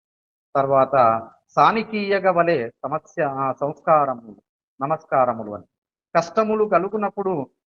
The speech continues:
కనికరమున చూప-, కనికరమును చూపక దొర అసురు కొనుచుండ అమ్మ-, అమ్మగారు దయదలచి నుండు కనుకనే దొర సానికీయవలె నమస్కారములు అని,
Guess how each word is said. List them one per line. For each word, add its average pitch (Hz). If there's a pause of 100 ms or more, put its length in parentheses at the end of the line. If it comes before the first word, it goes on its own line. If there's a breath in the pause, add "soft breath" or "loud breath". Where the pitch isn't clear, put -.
(180)
కనికరమున 165 (180)
చూప-, 139
కనికరమును 185
చూపక 151 (460)
దొర 156 (1080)
అసురు 202
కొనుచుండ 175 (500)
అమ్మ-, 160
అమ్మగారు 180 (260)
దయదలచి 165
నుండు 135 (600)
కనుకనే 151
దొర 131
సానికీయవలె 123
నమస్కారములు 113
అని, 117